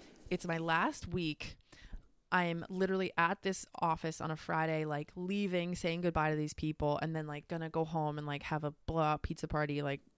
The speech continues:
smoke weed and have fun with my girlfriends that night and leave the apartment a mess and, like, get on a plane the next morning.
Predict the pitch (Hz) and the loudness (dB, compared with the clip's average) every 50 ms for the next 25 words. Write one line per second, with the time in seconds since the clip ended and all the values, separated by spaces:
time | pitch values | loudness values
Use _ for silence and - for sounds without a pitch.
0 | _ _ - - - 180 160 156 147 147 143 139 139 139 156 160 151 147 - 143 | _ _ -10 -6 -4 -2 -2 -2 -2 -4 -4 -6 -6 -6 -6 -6 -4 -4 -4 -4
1 | 143 143 139 139 151 147 151 143 147 - - 143 147 143 - 170 151 143 - 160 | -4 -4 -4 -6 -6 -4 -4 -4 -4 -4 -6 -8 -8 -6 -2 -2 -2 -2 -2 -2
2 | 151 143 147 165 - - 180 160 156 151 151 151 147 156 - - 139 151 151 147 | -2 -2 -2 -2 -2 -2 -4 -2 -2 -2 -2 -2 -2 -2 0 0 -2 0 -2 -2
3 | 143 139 127 135 - - - 151 147 147 151 - - - - 165 - 175 - 156 | -2 -4 -4 -4 -4 -6 -6 -6 -6 -6 -6 -6 -8 -8 -6 -6 -6 -6 -6 -4
4 | 147 143 143 151 156 - - - - - - - - 175 151 151 156 - - 175 | -4 -4 -6 -8 -12 -16 -18 -20 -20 -20 -20 -12 -8 -6 -6 -6 -8 -6 -4 -4
5 | 170 143 - | -4 -4 -6